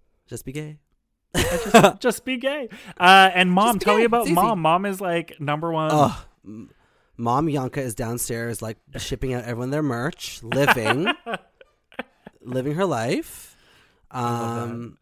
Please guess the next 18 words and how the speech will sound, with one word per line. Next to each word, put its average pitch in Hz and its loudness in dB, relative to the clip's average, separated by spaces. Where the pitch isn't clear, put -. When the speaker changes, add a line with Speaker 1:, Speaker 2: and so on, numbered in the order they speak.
Speaker 1:
a 139 -2
legend. 131 -4
My 131 -2
mom 156 2
knows 208 0
everything 117 -8
about 107 -10
me. 95 -16
I've 113 -14
told 143 -8
my 160 -4
mom 135 -4
my 113 -12
hookup 120 -10
stories, 123 -4
my 113 -10
breakup 113 -12
stories, 120 -8